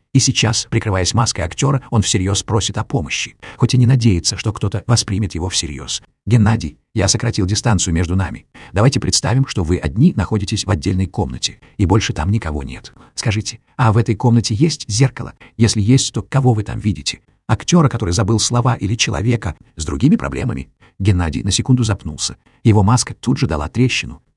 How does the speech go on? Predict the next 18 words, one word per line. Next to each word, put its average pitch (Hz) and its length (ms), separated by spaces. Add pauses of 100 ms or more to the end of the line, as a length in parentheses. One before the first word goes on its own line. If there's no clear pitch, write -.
Он 123 140
не 127 80
ожидал 117 400
этого 76 200
вопроса. - 460 (160)
Его 107 140
не 113 160
было 123 160
в - 40
сценарии 87 400
Сафонова. 73 520 (260)
«Я, 78 220 (360)
я 101 140
вижу 90 220
того, 101 240
кто 98 160
всем 92 320
должен», 82 440